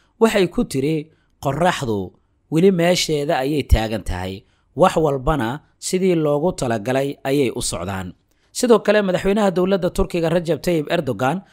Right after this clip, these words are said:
qoraal ayuu soo dhigay bartiisa Twitter-ka, waxaana uu yiri, "Doorashada afar iyo tobanka May waxa ay u dhacday si weyn oo dimuqraadiyad, nabad iyo xasillooni ay ku dheehan tahay.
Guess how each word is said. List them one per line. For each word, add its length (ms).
qoraal 240
ayuu 200
soo 200
dhigay 220
bartiisa 560
Twitter-ka, 540
waxaana 480
uu 120
yiri, 400
"Doorashada 580
afar 240
iyo 160
tobanka 380
May 500
waxa 280
ay 160
u 80
dhacday 520
si 200
weyn 440
oo 100
dimuqraadiyad, 880
nabad 520
iyo 140
xasillooni 640
ay 140
ku 140
dheehan 300
tahay. 360